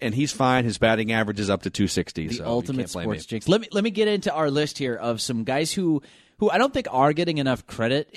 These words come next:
Speaker 2: There, there should start with, there's a number of people that have gotten credit and deserve credit. You just mentioned one of them.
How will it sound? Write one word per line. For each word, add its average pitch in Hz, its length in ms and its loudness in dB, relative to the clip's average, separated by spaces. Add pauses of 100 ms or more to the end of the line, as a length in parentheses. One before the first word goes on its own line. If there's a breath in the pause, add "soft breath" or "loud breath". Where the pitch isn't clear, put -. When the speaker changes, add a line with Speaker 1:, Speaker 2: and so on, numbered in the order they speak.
(180)
Speaker 2:
There, 214 400 8
there 165 320 2 (260)
should 156 340 0
start - 380 -2
with, 107 380 -4
there's 127 260 0
a 135 60 2
number 160 260 4
of 147 100 0
people 117 340 -2
that 104 340 -6
have 98 520 -10 (500)
gotten 127 280 -10
credit - 400 -14
and 160 180 -4
deserve 127 360 -4
credit. 92 260 -16 (280)
You 117 120 -4
just 117 160 -4
mentioned 120 320 -6
one 95 120 -14
of 85 100 -20
them. 73 160 -20